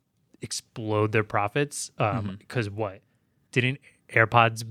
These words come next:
Speaker 1: AirPods and AirPods Pro themselves make more than, like, weren't they, like, the
Speaker 2: They
Speaker 1: tenth highest? If you put them in their own business, they would have been, like, the tenth highest grossing,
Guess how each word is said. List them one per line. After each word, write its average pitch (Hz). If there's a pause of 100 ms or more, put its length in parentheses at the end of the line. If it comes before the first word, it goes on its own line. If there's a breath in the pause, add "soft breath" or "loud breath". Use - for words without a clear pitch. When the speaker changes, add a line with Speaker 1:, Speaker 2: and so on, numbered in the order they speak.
(380)
Speaker 1:
AirPods 123
and 117
AirPods 110
Pro 117
themselves 107
make 107
more 104
than, 107
like, 98 (640)
weren't 117
they, 120
like, 110
the 107 (220)
Speaker 2:
They 123
Speaker 1:
tenth 113
highest? 110 (380)
If 131
you 135
put 143
them 131
in 127
their 117
own 110
business, 104
they 117
would 104
have 104
been, 107
like, 101
the -
tenth 107
highest 101
grossing, 104